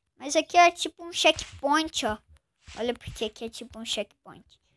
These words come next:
É que dá pra subir aqui, ó. Daí tem só um bloquinho aqui. Daí tu pode correr e vir <coughs>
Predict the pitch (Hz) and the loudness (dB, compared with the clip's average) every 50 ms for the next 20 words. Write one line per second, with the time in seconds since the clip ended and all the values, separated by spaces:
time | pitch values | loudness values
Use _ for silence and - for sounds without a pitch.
0 | _ _ _ _ _ _ _ _ _ _ _ _ _ _ _ _ _ _ _ _ | _ _ _ _ _ _ _ _ _ _ _ _ _ _ _ _ _ _ _ _
1 | _ _ _ _ _ _ _ _ _ _ _ _ _ _ _ _ _ _ _ _ | _ _ _ _ _ _ _ _ _ _ _ _ _ _ _ _ _ _ _ _
2 | _ _ _ _ _ _ _ _ _ _ _ _ _ _ _ - _ _ _ _ | _ _ _ _ _ _ _ _ _ _ _ _ _ _ _ -20 _ _ _ _
3 | _ _ _ _ _ _ - - 233 254 - 269 262 269 269 269 - 302 294 - | _ _ _ _ _ _ -8 -6 -6 -6 -4 0 2 2 2 4 2 -2 0 0
4 | - - 320 285 269 254 285 311 330 320 302 - - - 269 262 240 226 220 214 | 0 0 0 -2 -2 2 4 6 6 6 6 2 -6 -2 2 2 4 2 2 -2
5 | 220 214 - - 247 240 226 254 - - - 277 269 269 269 269 254 254 240 247 | -4 -8 -8 -8 -8 -8 -8 -8 -10 -8 -6 -6 -6 -4 -6 -4 0 -2 -2 -2
6 | _ _ _ 302 294 240 233 - _ _ 330 320 _ _ _ _ _ _ _ - | _ _ _ _ -18 -18 -18 -18 _ _ -20 -20 _ _ _ _ _ _ _ -20
7 | - _ _ _ _ 208 226 226 _ _ _ - 233 240 254 - _ - 254 247 | -20 _ _ _ _ -20 -20 -20 _ _ _ -18 -16 -16 -16 -14 _ -6 -4 -4
8 | 247 220 240 254 269 320 427 - - _ _ _ _ 262 - - 262 262 - _ | -4 -2 0 2 2 2 2 0 -4 _ _ _ _ -18 -10 -8 -8 -8 -8 _
9 | _ _ _ _ _ _ - - - - - - | _ _ _ _ _ _ -18 -12 -10 -10 -10 -10